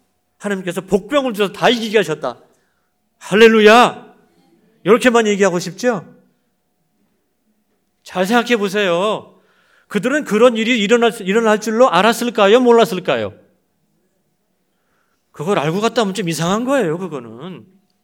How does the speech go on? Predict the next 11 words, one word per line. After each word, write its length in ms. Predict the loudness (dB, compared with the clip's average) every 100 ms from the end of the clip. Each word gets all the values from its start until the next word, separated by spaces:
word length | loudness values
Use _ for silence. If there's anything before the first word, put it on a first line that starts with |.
| _ _ _ _ _
어쨌거나 520 | -6 -4 -4 -6 -12 _ _ _ _ _ _ _ _
제일 260 | 0 2
앞에 200 | 2 0
세웠어요. 680 | -2 0 0 0 0 0 -4 -18 _ _ _ _
그럼 140 | -12
누가 180 | -2 -2
제일 220 | 0 0
먼저 160 | 0 0
죽게 280 | -2 0 2
돼요? 300 | 4 2 -2 -14 _ _ _ _ _ _ _ _ _ _ _
성가대원들이죠. 1400 | _ -12 -2 4 6 6 4 0 -2 -2 -2 -4 -8 -12